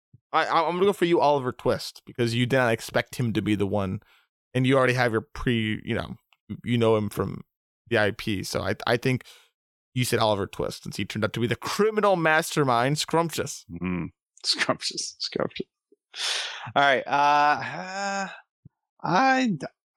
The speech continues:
Speaker 2: so I, I'm, I'm looking at the characters that you have and have not covered so far. You haven't said anything about Fagin or Jack yet. I don't think you're going to say anything about Fagin or Jack here. I think you're gonna save those two for the last two.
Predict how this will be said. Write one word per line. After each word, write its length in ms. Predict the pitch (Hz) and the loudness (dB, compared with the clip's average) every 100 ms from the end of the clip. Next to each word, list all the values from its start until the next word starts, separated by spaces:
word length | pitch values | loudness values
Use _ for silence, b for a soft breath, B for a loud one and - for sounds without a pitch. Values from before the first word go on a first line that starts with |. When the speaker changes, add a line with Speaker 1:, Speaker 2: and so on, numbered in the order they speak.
| - | -8
Speaker 2:
so 260 | 147 170 156 - | 0 2 2 0
I, 160 | 156 - 143 | -2 2 2
I'm, 100 | 151 139 | 2 2
I'm 160 | 143 151 | 0 2
looking 300 | 185 202 165 | 2 2 4
at 180 | 135 - | 2 0
the 60 | |
characters 440 | - 143 135 135 - | -2 0 2 0 2
that 80 | 98 | 2
you 100 | 107 | 4
have 300 | 117 117 110 | 4 2 2
and 80 | 98 | 0
have 180 | 113 104 | 0 2
not 240 | 104 98 - - _ - | 2 0 -4 -20 _ -8
covered 380 | - 123 110 98 | -2 -2 -2 -4
so 180 | 110 95 | -4 -2
far. 380 | - 92 90 | 2 4 4
You 80 | 90 | 4
haven't 320 | 107 127 - | 4 2 0
said 180 | - 113 | 0 2
anything 260 | 110 113 98 | 2 2 2
about 240 | 92 85 | 2 2
Fagin 300 | - 101 92 | 2 2 2
or 60 | 85 | 2
Jack 340 | 98 90 85 | 2 2 2
yet. 200 | 101 90 B B B B - | 0 0 B B B B 0
I 120 | 120 | 2
don't 180 | 107 101 | 0 -4
think 200 | 107 95 | -4 -4
you're 100 | 87 | -2
going 260 | 101 98 | 0 0
to 60 | 95 | 0
say 160 | - 98 | 0 0
anything 240 | 98 95 | 2 2
about 240 | 95 85 - | 2 2 2
Fagin 200 | 98 90 | 0 2
or 40 | |
Jack 240 | 95 80 - | 0 0 0
here. 320 | 120 110 104 | 2 4 4
I 80 | 92 | 2
think 180 | 87 | -2
you're 100 | 90 | -2
gonna 80 | 76 | 0
save 280 | - 98 85 | 2 0 2
those 200 | 92 85 | 0 0
two 120 | - 87 | -2 -4
for 160 | 87 | -2
the 60 | 87 | 2
last 400 | 85 95 98 - | 4 2 0 0
two. 180 | 101 | 0